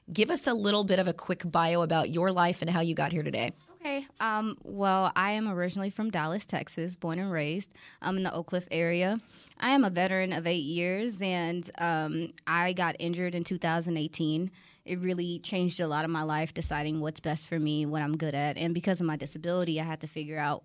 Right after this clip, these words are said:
Speaker 2: what the next plan was. And I remember asking myself, like, "What are you good at, girl? What are you good at?" And I was like, "Football.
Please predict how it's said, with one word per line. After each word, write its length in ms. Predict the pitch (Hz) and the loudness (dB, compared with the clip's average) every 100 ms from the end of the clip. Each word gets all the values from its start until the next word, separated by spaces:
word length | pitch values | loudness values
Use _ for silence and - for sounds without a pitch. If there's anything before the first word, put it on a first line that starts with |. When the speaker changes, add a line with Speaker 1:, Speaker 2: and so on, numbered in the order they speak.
| 160 | -4
Speaker 2:
what 200 | 175 - | -6 -2
the 60 | |
next 300 | 160 151 - | -4 -4 -8
plan 240 | - 160 156 | -6 -4 -4
was. 320 | 127 - - - - - _ - | -4 -8 -12 -16 -20 -20 _ -2
And 320 | 190 - 185 | 2 2 4
I 100 | 180 | 4
remember 260 | 190 196 185 | 4 2 2
asking 360 | 175 180 190 | 2 0 2
myself, 380 | 175 170 170 156 | 2 2 0 -2
like, 140 | 147 | -4
"What 160 | 135 160 | -6 -6
are 40 | |
you 120 | 160 156 | -6 -8
good 220 | 160 143 | -8 -8
at, 180 | 143 143 | -10 -12
girl? 220 | 147 160 | -18 -16
What 100 | 165 | -2
are 40 | 175 | 0
you 120 | 165 | 0
good 200 | 156 139 | -4 -10
at?" 200 | - - | -10 -12
And 120 | - 175 | -6 -4
I 100 | 160 | -2
was 140 | 151 | -4
like, 240 | 151 151 - _ _ _ | -10 -12 -16 _ _ _
"Football. 300 | - - _ | -20 -20 _